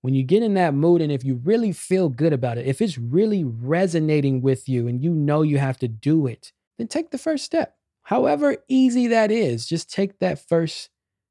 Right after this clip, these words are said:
step. For me, I emailed, like, twenty people.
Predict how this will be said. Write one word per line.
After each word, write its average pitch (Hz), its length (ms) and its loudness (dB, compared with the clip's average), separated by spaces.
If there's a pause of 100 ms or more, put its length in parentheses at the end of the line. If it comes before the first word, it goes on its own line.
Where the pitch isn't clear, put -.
step. - 420 0 (160)
For 131 160 -2
me, 196 400 2 (280)
I 160 180 0
emailed, 165 720 2 (200)
like, 143 180 -2
twenty 165 280 -2
people. 127 520 -6